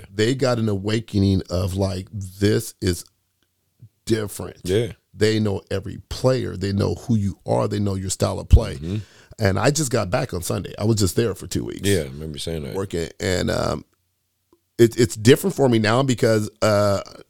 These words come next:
Speaker 1: I've been retired for over twenty-some plus years now. But at one point, like, I did an interview over there before I left with a, a, a well-known, uh, reporter over there. And he was saying, like, at one point, you were probably the, the most recognizable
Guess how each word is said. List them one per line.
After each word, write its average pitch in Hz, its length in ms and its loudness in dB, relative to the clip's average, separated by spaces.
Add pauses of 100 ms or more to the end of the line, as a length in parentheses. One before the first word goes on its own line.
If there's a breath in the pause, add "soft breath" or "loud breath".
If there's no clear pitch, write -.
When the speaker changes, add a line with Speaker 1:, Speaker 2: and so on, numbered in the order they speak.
(240)
Speaker 1:
I've 101 120 2
been 107 160 0
retired 101 340 0
for 117 100 2
over 107 120 2
twenty-some 110 420 0
plus 107 260 -2
years 110 220 -2
now. 113 280 -2 (360 loud breath)
But 104 320 0
at 104 180 2
one 120 220 0
point, 117 320 2
like, 95 160 -2
I 98 100 -2
did 110 160 0
an 107 120 -4
interview 98 360 2
over 90 140 0
there 95 160 0
before 95 320 -4
I - 40 -6
left - 420 -10
with 82 240 -16
a, 60 160 -14 (280)
a, 80 180 -8
a 95 80 -2
well-known, 95 680 -2 (260)
uh, - 240 -14 (240)
reporter 95 380 0
over 69 100 -6
there. 64 220 -8 (520 soft breath)
And 92 140 -2
he 117 160 4
was 104 160 2
saying, 92 320 -4
like, - 180 -12
at 98 140 -2
one 131 280 0
point, 117 360 -4
you 98 220 -10
were 120 160 -6
probably - 420 -2
the, 98 220 -6 (120)
the 107 160 0
most 107 300 0
recognizable 95 840 -2